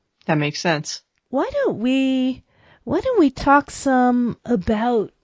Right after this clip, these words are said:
Speaker 2: you know, what's going on with your super cool tiger versus lion thing in
Speaker 1: Um,
Speaker 2: Tabula
Speaker 1: yeah,
Speaker 2: Mundi?
Speaker 1: yeah. So it's, um,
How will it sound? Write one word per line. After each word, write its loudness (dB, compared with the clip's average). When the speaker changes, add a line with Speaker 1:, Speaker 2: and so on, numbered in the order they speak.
Speaker 2:
you -8
know, -4
what's -8
going 4
on 4
with 0
your 6
super 0
cool 2
tiger 4
versus 0
lion 2
thing -2
in -2
Speaker 1:
Um, 4
Speaker 2:
Tabula 4
Speaker 1:
yeah, 6
Speaker 2:
Mundi? -4
Speaker 1:
yeah. 2
So -2
it's, -6
um, 0